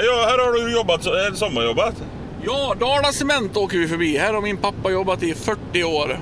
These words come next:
Speaker 2: Och där har jag sommarjobbat och tappat en skottkärra med betong.
Speaker 1: Just det, som vi har pratat om
Speaker 2: Ja.
Speaker 1: tidigare.
Speaker 2: Eh, ja, men alltså, okej, ja. Och
Speaker 1: För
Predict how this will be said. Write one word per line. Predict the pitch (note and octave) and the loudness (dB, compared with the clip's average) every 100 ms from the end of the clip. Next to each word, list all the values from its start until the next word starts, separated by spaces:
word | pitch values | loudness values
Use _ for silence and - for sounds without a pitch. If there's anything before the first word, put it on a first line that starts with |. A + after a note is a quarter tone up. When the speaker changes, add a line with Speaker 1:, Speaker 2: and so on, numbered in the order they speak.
| - | -6
Speaker 2:
Och | C#3 | -2
där | D3+ | 0
har | C#3+ | 0
jag | C#3 | -2
sommarjobbat | C#3+ C#3+ C#3+ C#3+ C3+ | -4 -2 -2 -2 -4
och | C3 | -4
tappat | C#3+ - - | -4 -6 -8
en | C3+ | -6
skottkärra | D3 C#3+ - C#3 C3 | -6 -4 -2 -2 -2
med | B2 | -4
betong. | B2+ E3+ - - - - B2+ | -4 -4 -4 -10 -12 -12 -6
Speaker 1:
Just | C#3 C#3+ | -4 -4
det, | - A2+ | -6 -8
som | - A#2 | -6 -4
vi | A2 | -4
har | G#2 | -2
pratat | G#2+ G2 G#2 | -4 -4 -6
om | G2 | -6
Speaker 2:
Ja. | G2+ | -8
Speaker 1:
tidigare. | - - - - - - - - - - F#3 G#3 | -8 -10 -10 -12 -12 -12 -12 -12 -14 -6 -4 -2
Speaker 2:
Eh, | G#3+ | 0
ja, | A3+ | 0
men | B3 C4 | 0 0
alltså, | C4 - B3 A#3+ - - - - - - - - - - - - - - - - - - - - - - - | 0 0 0 -2 -6 -12 -12 -12 -12 -12 -12 -12 -12 -12 -12 -12 -12 -12 -14 -14 -14 -10 -10 -12 -14 -14 -8
okej, | - G3 F#3+ A#2+ - | -8 -2 -2 -2 -4
ja. | D#3+ A3 B3+ - - - - | -2 0 -2 -6 -14 -16 -8
Och | G#3 G#3 | -2 -2
Speaker 1:
För | - | -2